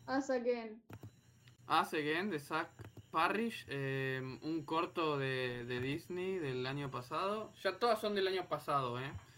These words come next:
Speaker 2: Em, pero nada, buenísima, un corto muy emocionante, que hasta las lágrimas prácticamente, y dura solamente cinco minutos, visualmente hermoso. Em, mudo, también, o sea, tiene música, pero no hablan los personajes. Nada, me encantó.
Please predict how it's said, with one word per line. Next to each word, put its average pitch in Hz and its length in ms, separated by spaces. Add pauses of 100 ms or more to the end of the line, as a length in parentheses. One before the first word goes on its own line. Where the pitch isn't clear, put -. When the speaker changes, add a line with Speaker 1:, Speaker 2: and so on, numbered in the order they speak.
(480)
Speaker 2:
Em, 127 460
pero 139 240
nada, 147 300
buenísima, 135 720
un 135 260
corto 139 600
muy 175 380
emocionante, 156 640
que 139 200
hasta 139 300
las 127 160
lágrimas 156 480
prácticamente, 143 880
y 131 160
dura 139 260
solamente 135 480
cinco 139 300
minutos, 147 400
visualmente 135 540
hermoso. 160 560 (580)
Em, 120 400 (300)
mudo, 214 580
también, 156 300
o 160 40
sea, 143 200
tiene 151 200
música, 156 400
pero 135 200
no 135 120
hablan 147 260
los 123 100
personajes. 139 680
Nada, 123 280
me 120 100
encantó. 120 480